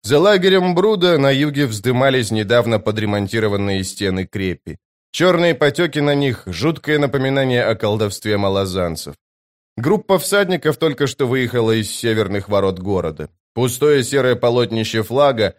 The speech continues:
означавшего, что все они теперь вне закона в Империи, развивалось у всех на виду, пока конники скакали по голой равнине к армии Бруда. Мхиби подозрительно прищурилась, глядя на это знамя.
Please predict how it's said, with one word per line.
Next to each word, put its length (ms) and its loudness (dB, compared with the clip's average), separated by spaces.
означавшего, 760 0
что 220 -4
все 280 -2
они 160 0
теперь 300 -4
вне 300 -2
закона 440 -2
в 100 -2
Империи, 500 -4
развивалось 760 2
у 80 -2
всех 300 -2
на 120 0
виду, 540 -2
пока 280 -2
конники 540 -2
скакали 500 -2
по 160 -2
голой 340 0
равнине 520 -2
к 100 -14
армии 380 -2
Бруда. 500 -8
Мхиби 520 0
подозрительно 720 0
прищурилась, 840 -4
глядя 440 -2
на 140 -2
это 180 -6
знамя. 480 -8